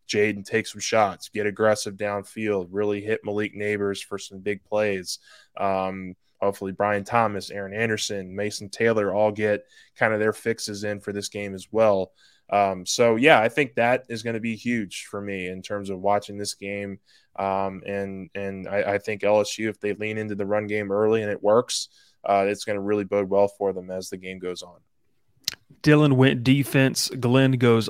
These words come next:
Speaker 2: offense. I'm gonna stay offensive, and I'm gonna get, um, a little numbers heavy. It's a preview of one of my numbers to watch for this team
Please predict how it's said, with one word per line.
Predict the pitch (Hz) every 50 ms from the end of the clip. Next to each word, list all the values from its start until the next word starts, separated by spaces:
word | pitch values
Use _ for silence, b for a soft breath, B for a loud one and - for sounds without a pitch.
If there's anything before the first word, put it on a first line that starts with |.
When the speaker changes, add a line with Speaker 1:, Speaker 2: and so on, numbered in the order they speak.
| -
Speaker 2:
offense. | - 131 127 120 120 120 - 131 120 110 -
I'm | 123
gonna | 139 143
stay | - - - 160 151 147
offensive, | 135 127 120 - - 135 120 117 - 123 117
and | 120
I'm | 123 123
gonna | 123 120 120
get, | 120 123 120 117 - B B B B B B B B _
um, | - - 117 113 113 110 110 110 107 104 104 104 104 104 - _ _ - - - _ -
a | 147
little | 143 151 151 143
numbers | 143 143 143 139 135 120 -
heavy. | - 120 110 104 104
It's | - -
a | 127
preview | - - - 151 156 156 135 135 131 123 117
of | 117 107
one | 120 123 131
of | 127
my | 123 120
numbers | 117 117 120 120 113 113 104
to | - 127
watch | 110 113 120 123 123 - -
for | - - 120
this | 107 110 104 -
team | - - 113 113 110 104